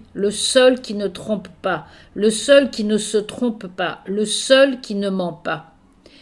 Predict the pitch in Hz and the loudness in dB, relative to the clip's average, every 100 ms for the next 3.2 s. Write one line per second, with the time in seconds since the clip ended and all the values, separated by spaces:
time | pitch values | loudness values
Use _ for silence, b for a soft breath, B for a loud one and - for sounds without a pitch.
0 | b _ - 285 262 269 240 202 - - | b _ 0 4 8 6 6 0 -4 -6
1 | 208 214 226 262 277 - _ - - - | 2 4 6 4 2 -8 _ -8 -6 -6
2 | - 196 180 - 240 240 208 - 208 196 | -2 0 0 -2 -2 -4 -6 -6 -4 0
3 | 220 233 | 2 0